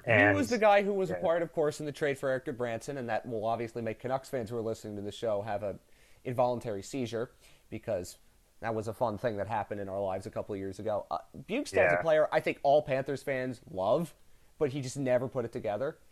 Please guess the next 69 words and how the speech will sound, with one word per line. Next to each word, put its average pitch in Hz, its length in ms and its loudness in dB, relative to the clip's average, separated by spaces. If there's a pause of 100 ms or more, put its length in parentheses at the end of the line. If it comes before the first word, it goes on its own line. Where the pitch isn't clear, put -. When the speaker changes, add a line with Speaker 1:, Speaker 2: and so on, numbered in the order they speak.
(300)
Speaker 1:
And 131 440 2 (360)
it 180 220 4
was 190 260 0
for 190 140 0
a 156 60 6
while, 131 680 4 (260)
we 165 200 0
thought 151 500 4 (560)
Nick 135 280 -4
Bjugstad's 135 480 0
going 123 320 -2
to 120 180 -4 (140)
end 123 160 -2
up 113 80 -4
being 113 160 -4
traded. 120 180 -2
Like, 113 100 -2
remember 202 320 0
the 143 140 0
Canucks 139 400 -2
wanted 123 240 -2
him 120 140 -4
for 110 120 -6
Luongo 98 560 0
in 95 80 -6
the 95 260 -4
trades 104 320 -2
many, 123 300 -2
many 117 220 0
years 107 240 -2
ago. 90 120 -4
That's, 107 180 -2
uh, 101 40 -6
five 107 300 -2
years 107 200 -4
ago 90 220 -8
now. 78 280 -10 (320)
And 117 80 -2
the 117 60 -4
Panthers 113 300 2
wouldn't 101 180 -6
give 101 120 -2
him 95 120 -6
up, 104 220 0
and 101 140 -8
for 135 120 -6
good 123 180 -4
reason, 104 480 -4
'cause 113 100 -4
he 107 60 -6
was 98 100 -8
a 104 40 -6
young 107 240 -4
player 113 200 2
at 101 120 -2
that 110 100 -2
time. 104 180 -8
He's 101 140 -10
big, 147 320 -2
he 117 80 -8
started 143 340 0
out 123 120 2
as 117 60 -4
a 113 80 -6
center, 110 200 -4
he's 110 120 -4
now 131 120 -2
playing 101 320 -4
wing. 98 360 -4